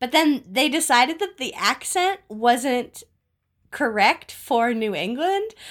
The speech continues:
So then they got Jason Marsden of, I don't know, nineties T V fame to, um, to dub over the voice and be the voice of the cat. But, like, his accent is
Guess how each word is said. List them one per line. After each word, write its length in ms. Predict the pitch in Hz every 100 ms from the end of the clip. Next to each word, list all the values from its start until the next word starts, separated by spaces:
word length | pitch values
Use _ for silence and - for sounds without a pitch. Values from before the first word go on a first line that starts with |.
| -
So 180 | - 339
then 200 | 285 302
they 160 | 311 311
got 240 | 294 196
Jason 440 | 202 208 254 285
Marsden 800 | 214 190 226 285 - 320 359 403 403 254 - -
of, 380 | 240 233 240 - -
I 120 | 196
don't 120 | 190
know, 240 | 180 185 196 _
nineties 420 | 196 196 196 208
T 160 | - 226
V 200 | 190 208
fame 320 | 226 240 262 294 - - - -
to, 500 | 277 262 262 247 233
um, 520 | 220 233 226 208 196 - _ _
to 160 | - 294
dub 360 | 208 233 247 254
over 340 | 208 220 277
the 100 | 247
voice 360 | 202 202 330 403
and 160 | 254
be 120 | 214 240
the 100 | 226
voice 240 | 214 247
of 60 | 226
the 60 |
cat. 400 | 220 214 240 370 - - - - _
But, 160 | 320 330
like, 300 | 403 392 -
his 340 | - 285 508 415
accent 680 | 233 330 - - 277 247 220
is 520 | 226 285 269 233 226